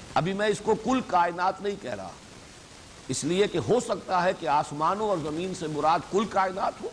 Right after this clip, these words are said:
اور ہو سکتا ہے کہ اس کا کوئی ایک حصہ ہو،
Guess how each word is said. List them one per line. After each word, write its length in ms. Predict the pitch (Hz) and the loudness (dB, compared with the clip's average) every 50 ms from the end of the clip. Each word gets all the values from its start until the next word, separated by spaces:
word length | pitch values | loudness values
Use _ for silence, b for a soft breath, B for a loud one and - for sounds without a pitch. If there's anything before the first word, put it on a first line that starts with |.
| - - - - - | -12 -16 -20 -20 -4
اور 140 | - 123 127 113 95 | -2 -2 -2 2 2
ہو 120 | 127 165 170 | 2 2 2
سکتا 360 | - 175 165 - - 165 147 135 | 0 -4 -8 -6 -2 0 0 0
ہے 100 | 135 - - - - - - - - - - | 0 -2 -6 -10 -16 -18 -18 -18 -18 -12 -2
کہ 160 | - 175 190 | 2 4 4
اس 120 | 190 190 185 - | 4 4 2 2
کا 100 | 226 214 214 - | 0 0 2 2
کوئی 280 | 202 214 214 190 175 | 2 2 2 2 2
ایک 120 | 196 208 202 - 156 | 0 0 0 -2 -4
حصہ 220 | 156 - - - | -6 -4 -2 -2
ہو، 220 | 339 285 - 107 | -2 -2 -2 -6